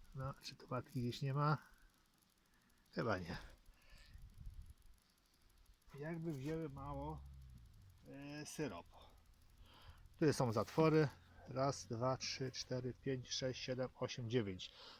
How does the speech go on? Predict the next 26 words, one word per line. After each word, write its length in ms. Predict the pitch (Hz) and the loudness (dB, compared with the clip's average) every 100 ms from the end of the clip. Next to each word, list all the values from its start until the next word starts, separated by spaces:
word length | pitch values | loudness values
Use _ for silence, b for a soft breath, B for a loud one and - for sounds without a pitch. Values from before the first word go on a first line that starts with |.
| - | 6
Tu 100 | 170 | 10
była 280 | 175 165 151 | 12 12 12
ramka. 440 | 151 - 143 120 - - - - - - - - - - - - - - - - - 185 - - - - | 10 8 8 8 6 -10 -20 -20 -20 -18 -18 -18 -20 -20 -20 -20 -16 -14 -14 -18 -16 -16 -12 -12 -12 -2
Troszkę 320 | 143 - 120 | -2 0 0
dymku, 340 | 131 123 - | 0 0 2
żeby, 260 | 131 123 123 | 2 4 2
bo 120 | 120 | 2
dzisiaj 240 | 117 147 131 | 2 4 4
jest 120 | - | 4
piętnaście 440 | 139 151 135 127 | 2 4 4 2
stopni, 360 | - 120 - 135 | 4 2 4 2
słoneczko, 1000 | - 127 127 - - - - - 139 143 B B B B | 4 6 6 4 -2 -2 -2 4 6 6 B B B B
ale 200 | 139 147 | 2 6
nie 120 | 156 | 8
jest 460 | 156 127 - - - | 8 8 6 0 4
za 260 | 120 107 104 | 6 6 4
ciepło. 400 | 117 - - - - - B B B B | 0 2 -2 -4 -10 -12 B B B B
Żeby 200 | - 151 | -6 0
lepiej, 280 | 143 131 139 | 2 4 4
niech 180 | 127 - | 2 0
sobie 200 | 123 120 | 0 2
siedzą 300 | - 123 117 | 2 2 0
w 80 | 131 | 2
ulu, 240 | 143 135 - - - - - B B B B - | 4 4 2 -12 -20 -20 -20 B B B B -8
nie 80 | 123 | -4
wylatują. 580 | 127 123 139 139 139 | 2 2 4 6 6